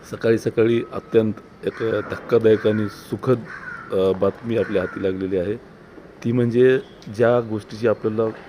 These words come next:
आतुरतेनं वाट पाहत होतो, चाहूल होती, कुहूर होता, ती म्हणजे पवित्र पोर्टलला जाहिराती अपलोड झालेल्या आहेत. मी मित्रांनो, तुम्हाला यापूर्वी पण सांगितलं होतं की पवित्र पोर्टलला कधीही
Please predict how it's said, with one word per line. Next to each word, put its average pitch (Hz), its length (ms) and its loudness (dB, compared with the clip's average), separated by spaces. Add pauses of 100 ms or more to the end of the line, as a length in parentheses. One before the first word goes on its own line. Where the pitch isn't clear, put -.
(120)
आतुरतेनं 131 560 -2
वाट 113 180 4 (100)
पाहत 98 180 0
होतो, - 280 -8
चाहूल 113 280 2
होती, 101 420 -4
कुहूर 117 540 -4
होता, 101 340 -2 (540)
ती 123 220 0 (460)
म्हणजे 101 320 2
पवित्र 117 460 2
पोर्टलला 107 500 0
जाहिराती 101 760 -4
अपलोड 98 480 -4
झालेल्या 90 360 -6
आहेत. 76 180 -6 (840)
मी 120 80 0
मित्रांनो, 127 560 4 (1160)
तुम्हाला 120 220 4
यापूर्वी 120 380 4
पण 123 120 0
सांगितलं 113 400 -2
होतं 98 120 -4
की 120 100 -8
पवित्र 117 340 2
पोर्टलला 117 440 0
कधीही 120 540 -2